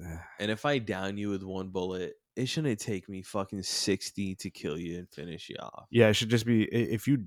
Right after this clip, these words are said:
Speaker 1: if you down somebody with one bullet, it should just be kinda like the next bullet is, like,
Speaker 2: Exact-, if you're,
Speaker 1: <laughs>
Speaker 2: like,
Speaker 1: I don't
Speaker 2: basically
Speaker 1: know.
Speaker 2: down, it shouldn't take twenty.
Speaker 1: Yeah, no.
Speaker 2: It should
Speaker 1: Like, that
Speaker 2: take, like, three with an assault rifle at
Speaker 1: Yeah.
Speaker 2: least. Come on.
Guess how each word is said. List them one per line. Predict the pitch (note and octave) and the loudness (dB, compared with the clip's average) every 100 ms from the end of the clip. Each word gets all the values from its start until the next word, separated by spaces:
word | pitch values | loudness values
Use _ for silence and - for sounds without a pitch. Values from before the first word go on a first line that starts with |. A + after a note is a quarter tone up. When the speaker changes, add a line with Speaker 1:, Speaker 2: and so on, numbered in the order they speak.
| - | -4
Speaker 1:
if | G#2+ G#2+ | -2 0
you | C3+ | 0
down | A2+ E2+ F#2 | 0 0 0
somebody | G2+ A2+ | 0 2
with | A2+ | 4
one | G#2+ A2 | 4 4
bullet, | A2 A2+ A2+ F#2+ | 6 6 6 4
it | F#2+ | -2
should | - F2+ | -4 -6
just | E2+ - | -6 -6
be | F2 | -8
kinda | - E2 | -6 -8
like | D#2+ D#2 | -8 -10
the | D#2 | -12
next | D2 - - | -12 -14 -12
bullet | D2+ D2+ C#2+ B1 - | -8 -6 -6 -8 -10
is, | |
like, | F#2 | -12
Speaker 2:
Exact-, | F#2 F#2 D2+ D#2+ _ | -8 -8 -8 -10 _
if | G2+ - | -8 -2
you're, | C#3 | -2
Speaker 1:
<laughs> | A2 G2 - | -2 -8 -8
Speaker 2:
like, | F#2+ F2+ | -6 -6
Speaker 1:
I | |
don't | G2 | -4
Speaker 2:
basically | G2+ G2+ - F#2+ G2+ F#2+ | 0 0 0 -2 -2 -4
Speaker 1:
know. | - | -4
Speaker 2:
down, | F2+ F2 E2+ E2+ - - | -4 -4 -6 -10 -14 -12
it | E2+ | -10
shouldn't | - - F#2+ C#2+ | -8 -8 -8 -10
take | - D2+ - | -10 -12 -12
twenty. | - D2 A1 - _ | -14 -14 -16 -20 _
Speaker 1:
Yeah, | F2 E2 G1+ G1+ | -12 -10 -10 -16
no. | G#1+ | -18
Speaker 2:
It | G1+ - - | -20 -14 -4
should | A#2 | -2
Speaker 1:
Like, | A2+ | 4
that | |
Speaker 2:
take, | A2+ A2 | 4 4
like, | G2+ F2+ | 0 0
three | - - F2 F#2 G#2 G2 | -2 -6 -6 -2 0 2
with | F2 E2 | 0 -4
an | D2+ | -8
assault | - C#2 G1+ | -8 -8 -8
rifle | G#1+ - C2+ G#2+ | -10 -12 -4 -2
at | C#2+ A1+ | -2 -2
Speaker 1:
Yeah. | |
Speaker 2:
least. | E2 - | -8 -10
Come | - B2+ G#2+ | -2 -2 -2
on. | - | -6